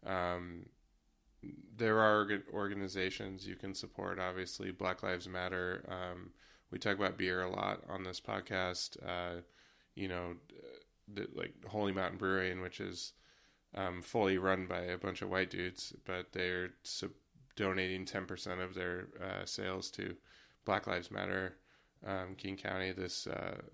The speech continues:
uh, this week. And, um, you can do things like that. Um, if we are the privileged class and, and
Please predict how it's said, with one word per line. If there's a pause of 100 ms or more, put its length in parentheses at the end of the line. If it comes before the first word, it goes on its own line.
uh, (540)
this
week.
And, (560)
um, (220)
you
can
do
things
like
that. (160)
Um, (280)
if
we
are
the
privileged
class
and,
and